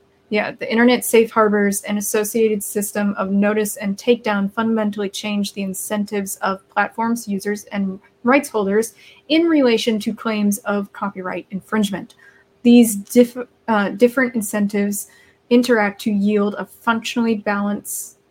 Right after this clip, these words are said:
functional balance of copyright online that diverges markedly from the experience of copyright law in traditional media environments. More recently, private agreements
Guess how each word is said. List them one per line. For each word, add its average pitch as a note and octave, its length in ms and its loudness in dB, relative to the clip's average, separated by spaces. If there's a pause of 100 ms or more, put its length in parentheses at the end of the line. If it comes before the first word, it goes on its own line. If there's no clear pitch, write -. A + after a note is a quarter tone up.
functional C4 600 0
balance G#3 440 0
of - 140 -12
copyright G#3+ 500 0
online G#3+ 440 -2
that G#3 140 -4
diverges G3+ 600 -4
markedly G#3 640 0
from G3+ 240 -2
the G3 100 -2
experience G3 480 -8
of G3+ 100 -20
copyright G3 540 -6
law G3 380 -4
in G3+ 180 -4
traditional G3 440 -6
media F#3+ 520 -6
environments. G3+ 640 -4 (420)
More C4 240 6
recently, A#3 600 4
private G#3 400 0 (300)
agreements G3 720 -2